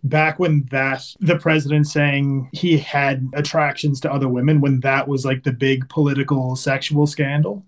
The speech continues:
Dan did seem to be having a great time. I didn't know the reference, but as the episode went on,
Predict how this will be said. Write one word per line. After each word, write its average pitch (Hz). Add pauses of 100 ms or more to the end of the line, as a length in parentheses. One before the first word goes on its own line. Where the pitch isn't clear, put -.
Dan 156
did 143
seem 147
to 131
be 139
having 135
a 120
great 139
time. 156
I 147
didn't 147
know 135
the 151
reference, 147
but -
as 131
the 139
episode 135
went 131
on, 151